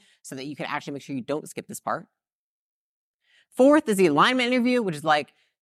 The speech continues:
is what you want, is what I want, same thing. And lastly, if you are a big enough company, if you have over thirty people, typically, then it's a C E O interview. And so after implementing this process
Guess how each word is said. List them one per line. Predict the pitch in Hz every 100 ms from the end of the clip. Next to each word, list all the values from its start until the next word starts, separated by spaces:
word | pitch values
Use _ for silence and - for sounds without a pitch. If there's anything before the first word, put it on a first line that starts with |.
| -
is | 113
what | 156
you | 160 175
want, | 170 170 -
is | - 120
what | 113
I | 127 151
want, | 151 139 -
same | - 123
thing. | 131 127 135 127 123 _ _ _ _ _ _ _ _ _ _ _ _ _ _ _ _ _ -
And | 196
lastly, | 190 226 247 - 185
if | 170
you | 196 208
are | 185
a |
big | 131 202
enough | 208 180
company, | - 170 165 202 285
if | 254
you | 170
have | 175 151
over | 165 175 160 151 _ _ _
thirty | 143 139 139
people, | 147 - 160 190 _ -
typically, | - - 220 - _ _ -
then | 170
it's | 170 160
a |
C | 147 - 202 170
E |
O | 143 110
interview. | 110 98 90 _ _ _ _ _ _ _ _ _ _ _ _ _ _ _ _ _ _ _ _ _ _ _ _ _ _ -
And | 220
so | 247 -
after | 226 - 277
implementing | 202 208 196 185
this | 165 -
process | - 151 - 156 -